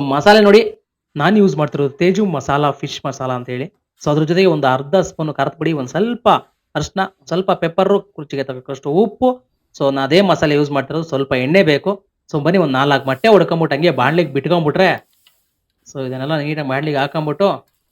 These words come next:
so ಇನ್ನೊಂದ್ ಏನಪ್ಪ ಅಂದ್ರೆ ನಾಲ್ಕು ಮೊಟ್ಟೆ ಏನಕ್ಕೆ ಯೂಸ್ ಮಾಡ್ತಿದ್ದೀನಿ ಅಂದ್ರೆ, ನಾಲ್ಕು ಮೊಟ್ಟೆ so ಅದು ತುಂಬಾ ಕೋಟಿಂಗ್ ಚೆನ್ನಾಗ್ ಬರುತ್ತೆ, ಮೇಲ್ಗಡೆ ಲೇಯರ್ ರುಚಿ ಬರುತ್ತೆ, ಆಮೇಲೆ ಆ ಸ್ಮೆಲ್ ಅವಾಯ್ಡ್ ಆಗುತ್ತೆ ಮೊಟ್ಟೆ ಜಾಸ್ತಿ ಹಾಕೋದ್ರಿಂದ. So ಬನ್ನಿ ಎಲ್ಲ ಇದ್ರೊಳಗೆ ಹಾಕೊಂಬಿಡೋಣ ಇಷ್ಟು ಐಟಮ್ನ. So ಇದ್ರ ಜೊತೆಗೆ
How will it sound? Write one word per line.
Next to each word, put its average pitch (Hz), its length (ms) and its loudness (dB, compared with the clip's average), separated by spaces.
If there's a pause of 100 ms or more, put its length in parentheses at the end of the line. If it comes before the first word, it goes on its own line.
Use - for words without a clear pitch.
(1300)
so 147 60 -8 (220)
ಇನ್ನೊಂದ್ 214 280 -2
ಏನಪ್ಪ 196 240 -2
ಅಂದ್ರೆ 175 160 -4
ನಾಲ್ಕು 165 240 -2
ಮೊಟ್ಟೆ 156 160 -4
ಏನಕ್ಕೆ 156 200 -6
ಯೂಸ್ 139 120 -8
ಮಾಡ್ತಿದ್ದೀನಿ 131 360 -8
ಅಂದ್ರೆ, 151 240 -10
ನಾಲ್ಕು 143 300 -4
ಮೊಟ್ಟೆ 175 280 -4 (640)
so - 120 -20
ಅದು 156 80 -6 (200)
ತುಂಬಾ 214 260 0
ಕೋಟಿಂಗ್ 185 340 -4
ಚೆನ್ನಾಗ್ 143 260 -8
ಬರುತ್ತೆ, 127 260 -12
ಮೇಲ್ಗಡೆ 135 340 -8
ಲೇಯರ್ 135 220 -2 (360)
ರುಚಿ 208 280 -2
ಬರುತ್ತೆ, 127 300 -6 (480)
ಆಮೇಲೆ 135 240 -4 (100)
ಆ - 20 -6 (160)
ಸ್ಮೆಲ್ 180 300 2
ಅವಾಯ್ಡ್ 151 240 4
ಆಗುತ್ತೆ 127 260 -8 (160)
ಮೊಟ್ಟೆ 135 260 -4 (120)
ಜಾಸ್ತಿ 131 260 -6
ಹಾಕೋದ್ರಿಂದ. 127 420 -10 (520)
So 139 140 -4 (120)
ಬನ್ನಿ 151 220 -2
ಎಲ್ಲ 135 80 -2 (100)
ಇದ್ರೊಳಗೆ 131 320 -4
ಹಾಕೊಂಬಿಡೋಣ 135 480 -6
ಇಷ್ಟು - 160 -8 (100)
ಐಟಮ್ನ. 131 320 -6 (520)
So - 120 -8
ಇದ್ರ 143 140 0
ಜೊತೆಗೆ 175 240 2